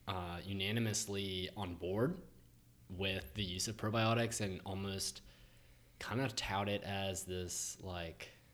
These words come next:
panacea, like, magic kind of, it's like the foundation of every single intervention, and, uh, often gets referred to as, like, an evidence-based intervention, and,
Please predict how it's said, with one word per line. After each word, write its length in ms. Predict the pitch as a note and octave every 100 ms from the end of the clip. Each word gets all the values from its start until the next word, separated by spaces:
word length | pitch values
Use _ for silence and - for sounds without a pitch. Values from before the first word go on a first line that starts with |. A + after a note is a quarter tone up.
| - - - - - - - -
panacea, 800 | - G2 F#2+ - F#2+ F#2 F#2 F#2 F2+
like, 320 | F2 F2 - - - - - - -
magic 720 | G2 F#2 F#2 F#2+ F#2+ - - - - -
kind 180 | - F#2+
of, 240 | F2 - - - - - - - -
it's 200 | - -
like 140 | G2
the 60 | G#2+
foundation 480 | A2 G#2 G2+ - G2
of 60 |
every 300 | F2 G2 F#2+
single 300 | F2+ F#2+ F#2+
intervention, 840 | F#2 F#2 F2+ F#2 F#2+ F#2+ F#2 F2+ F2+ - - - - -
and, 640 | G2 G2 F#2+ F#2+ F#2+ F#2 - - - - -
uh, 40 | F#2 E2
often 380 | G#2 B2+ C#3 C3
gets 180 | B2 A2
referred 280 | G2+ G2+ -
to 120 | F#2+
as, 120 | F2+
like, 160 | F#2 G2
an 80 | -
evidence-based 600 | A2+ A#2 A2 A2 G#2 -
intervention, 760 | G#2 G2+ D#3 D3 D3+ C#3 C3 A2+
and, 360 | G#2 G2 F#2+